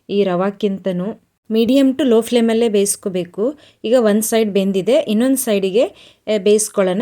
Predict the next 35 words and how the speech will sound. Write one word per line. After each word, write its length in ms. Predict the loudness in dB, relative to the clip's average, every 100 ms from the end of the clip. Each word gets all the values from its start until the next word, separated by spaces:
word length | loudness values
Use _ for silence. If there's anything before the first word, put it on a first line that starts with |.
| -2
ಇದನ್ನು 440 | -2 -4 -4 -4
ಮಡ್ಚ್ಬಿಟ್ಟು 480 | -4 -4 -6 -8 -6
ಹಾಕ್ಕೊಳ್ತಾ 460 | -10 -4 -4 -4 -4
ಇದ್ದೀನಿ. 480 | -4 -4 -4 -6 -10 _ _ _ _ -2
ನೋಡಿ, 160 | 0
ಒಂದು 200 | 2 0
ಸೈಡ್ 280 | -2 -2 -2
ಎಷ್ಟು 200 | -4 -8
ಚೆನ್ನಾಗಿ 300 | -8 -6 -4
ಬೆಂದಿದೆ 380 | -4 -2 -4 -4
ಅಂತ 240 | -6 -6
ಹೇಳಿ. 420 | -10 -8 -6 -8 -8 _ _ _
ಇನ್ನೊಂದು 300 | 0 2 0
ಸೈಡ್ 260 | 0 0 -2
ಕೂಡ 200 | -2 -2 -2
ಅಷ್ಟೇ, 460 | -4 -6 -6 -6 -8 _ _ _
ಒಂದು 200 | -6 -4
ಸ್ಪೂನ್ 300 | -4 -4 -2
ಎಣ್ಣೆನ 320 | 0 0 0 0
ಹಾಕಿಬಿಟ್ಟು 460 | -2 -4 -4 0 2
medium 440 | 2 4 2 2
to 100 | 0
low 180 | 2 2
ಫ್ಲೇಮಲ್ಲೇ 460 | 0 -2 -2 -2
ಬೇಯಿಸ್ಕೋಬೇಕು. 720 | -2 -4 -4 -4 -4 -4 -4 -4 -6 _ _ _ _ -4
Two 180 | -2 -2
to 100 | -2
three 220 | 2 2
ಮಿನಿಟ್ಸ್ 320 | 2 -2 -4
ಹಾಗೆ 200 | -4 -2
ಬಿಡ್ತೀನಿ. 600 | -4 -4 -6 -6 -6 -8 _ _ _ _
ಇವಾಗ 200 | -2 0
ನೋಡಿ, 260 | 0 0 -2
ಚೆನ್ನಾಗಿ 400 | -2 -4 -4 -2
ಬೆಂದಿದೆ. 640 | 0 0 0 -2 -6 -8